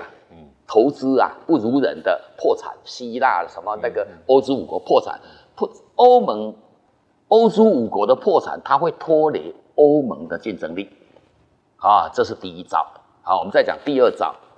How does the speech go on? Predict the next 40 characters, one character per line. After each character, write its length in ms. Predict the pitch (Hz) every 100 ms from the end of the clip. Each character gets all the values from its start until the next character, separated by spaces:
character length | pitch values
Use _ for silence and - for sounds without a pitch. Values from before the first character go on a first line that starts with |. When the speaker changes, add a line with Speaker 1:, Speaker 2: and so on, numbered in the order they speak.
| _ _ _
Speaker 2:
啊， 200 | 110 113 104
第 180 | 220 226
二 100 | 175
招， 280 | 170 151 - - _ _ _ _ _
他 160 | 156
利 240 | 165 202 190
用 220 | 196 139
以 140 | 107 95
前 240 | - 104
在 260 | 139 143 123 - _ _ _ _ -
占 200 | 202 147
领 160 | 107 -
伊 160 | 156 151
拉 220 | 147 147
克 280 | - 156 -
培 180 | - 131
养 200 | 147 92
出 180 | - 135
来 120 | 87
的 140 | 87 -
I 260 | - 110 -
S，I 800 | - - _ _ _ - 127 131 127
S， 180 | - - _ _ _ _
啊， 260 | 104 110 90
就 120 | 123
是 140 | 123
那 80 | 117
个 80 | 101
恐 220 | - 76
怖 140 | 131 113
主 240 | 73 73
义， 180 | 101 _ _
Speaker 1:
对。 100 | 76 _ _
Speaker 2:
在 200 | - 190
中 380 | 160 - 180 185
东 240 | 170 165 175
制 220 | 196 147
造 180 | 160 131
动 200 | 139 131
乱， 180 | 139